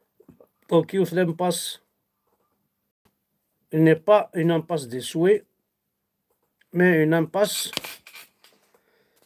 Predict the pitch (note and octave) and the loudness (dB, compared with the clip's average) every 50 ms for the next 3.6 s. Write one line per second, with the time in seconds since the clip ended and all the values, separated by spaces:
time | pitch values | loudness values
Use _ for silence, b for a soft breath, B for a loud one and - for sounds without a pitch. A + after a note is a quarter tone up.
0 | _ _ _ _ _ _ _ _ _ _ _ _ _ _ _ - - D3+ C#3+ C#3 | _ _ _ _ _ _ _ _ _ _ _ _ _ _ _ -14 -6 -4 -2 -2
1 | C3+ C3+ C3 C3 B2+ B2+ B2 B2 A#2 - b b b b b b b b b b | -2 -2 -2 -2 0 0 0 0 -2 -4 b b b b b b b b b b
2 | b b b b b b b b _ _ _ _ _ _ _ _ _ _ _ _ | b b b b b b b b _ _ _ _ _ _ _ _ _ _ _ _
3 | - - C#3 C3+ D3 D3+ D3+ C#3+ C#3+ C#3+ C#3+ | -14 -10 -8 -2 0 2 2 2 2 -2 -2